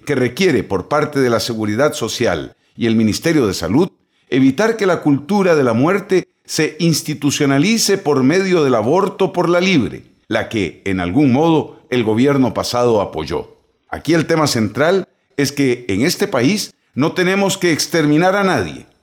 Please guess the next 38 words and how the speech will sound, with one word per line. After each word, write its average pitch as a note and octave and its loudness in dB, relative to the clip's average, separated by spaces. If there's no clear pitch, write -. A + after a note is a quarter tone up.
Todos C#3 0
debemos C3 0
proteger C3 -2
a D3 4
la A#2 2
mujer D3+ -2
embarazada D#3 0
para B2 -2
que B2+ -4
pueda D3 4
salir C#3 2
adelante, C#3 0
como C3+ 0
al A2 2
nuevo D3 2
ciudadano A#2+ 2
que A2 -4
va G#2+ -2
a G#2+ -2
nacer. F2 -4
Todo B2+ 2
eso D#3 0
hace B2+ -2
que F#2 -8
en G2 -2
este C#3+ -2
aniversario A2 0
de D2 -6
nuestra D2 -8
independencia C#3+ 0
tenemos G3+ 0
que F3+ -2
transformar D3+ 0
nuestra C#3 -2
cultura C#3+ -2
política D3 -2
de B2+ 2
asistencia. G#2+ -6